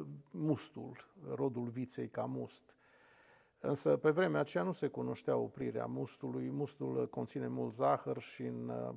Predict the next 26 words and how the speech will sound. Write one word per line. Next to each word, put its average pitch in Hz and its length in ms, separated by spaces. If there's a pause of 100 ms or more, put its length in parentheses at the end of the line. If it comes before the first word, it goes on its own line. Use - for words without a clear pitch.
(480)
atmosfera 123 640
de 110 100
acolo, 117 340
care 123 220
este - 320
caldă 127 320
în 107 80
timpul 117 360
zilei, 123 280
mustul 123 320
repede 120 360
începe 120 340
să - 140
fermenteze. 123 880 (800)
Uh, 135 260
ori 151 180
Iisus, 175 440
uh, 147 240 (340)
termenul 151 480
oinos 135 600
este 147 240
întotdeauna 135 600
folosit - 560
cu 139 100
privire 127 440
la, 120 320